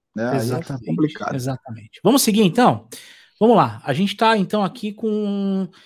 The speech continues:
Speaker 2: falando em montando super time, o Corinthians montou um time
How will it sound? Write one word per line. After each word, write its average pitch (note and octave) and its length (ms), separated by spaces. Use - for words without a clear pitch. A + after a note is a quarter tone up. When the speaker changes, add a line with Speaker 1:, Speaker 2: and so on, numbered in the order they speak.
Speaker 2:
falando C4+ 260
em - 20
montando G#3+ 320
super A3+ 320
time, D4+ 380
o E4 40
Corinthians D4+ 440
montou C#4 680
um B3+ 100
time E4 400